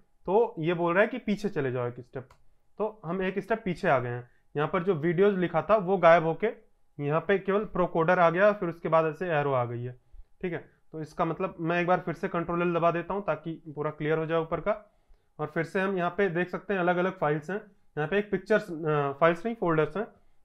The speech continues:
तो, अ, फोल्डर्स बोल सकते हो या डायरे-, डायरेक्टरीज भी बोल सकते हो। तो यहाँ पर एक पिक्चर्स नाम से डायरेक्टरी है,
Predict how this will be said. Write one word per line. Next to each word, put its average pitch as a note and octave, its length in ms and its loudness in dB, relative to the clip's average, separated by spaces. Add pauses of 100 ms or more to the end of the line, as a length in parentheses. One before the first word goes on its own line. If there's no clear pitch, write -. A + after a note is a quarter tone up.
तो, E3 160 2
अ, D3+ 240 -2
फोल्डर्स D#3 480 -2
बोल E3 160 -4
सकते F3 260 -4
हो A3+ 60 2
या A3 100 2
डायरे-, D#3 240 0
डायरेक्टरीज D#3 480 0
भी D#3+ 80 -6
बोल C3 160 0
सकते B2 320 -10
हो। B2+ 180 -10 (960)
तो D#3 80 -6
यहाँ D3 120 -2
पर F#3+ 160 2
एक G3 160 0
पिक्चर्स F#3+ 340 -2
नाम F3 140 0
से F#3+ 100 -4
डायरेक्टरी D#3+ 480 0
है, A3 260 -4